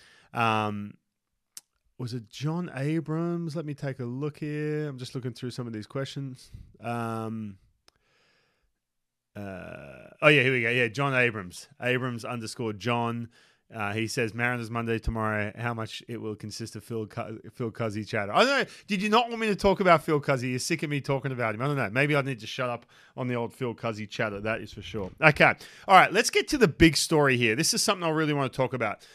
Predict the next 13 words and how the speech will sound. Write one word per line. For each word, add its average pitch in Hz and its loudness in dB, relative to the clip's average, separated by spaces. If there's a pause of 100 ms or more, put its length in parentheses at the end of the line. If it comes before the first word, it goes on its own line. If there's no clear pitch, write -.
(140)
I 165 4
got 254 2
a 277 -4
chance 208 -2
yesterday 185 8
while 160 10
I - 8
was 147 6
in 160 -2
the 151 -4
booth, 151 0 (380)
um, 147 2
talking 160 0